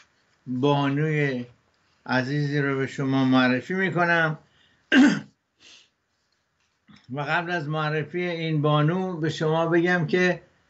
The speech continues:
به زودی هشت مارس فرا می‌رسه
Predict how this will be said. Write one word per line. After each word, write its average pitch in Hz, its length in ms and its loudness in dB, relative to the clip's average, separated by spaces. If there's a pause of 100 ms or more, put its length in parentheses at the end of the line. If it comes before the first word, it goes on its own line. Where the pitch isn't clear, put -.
(340)
به 139 140 2
زودی 151 380 4
هشت 170 440 0
مارس 165 680 -4 (140)
فرا 143 280 0
می‌رسه 165 760 -2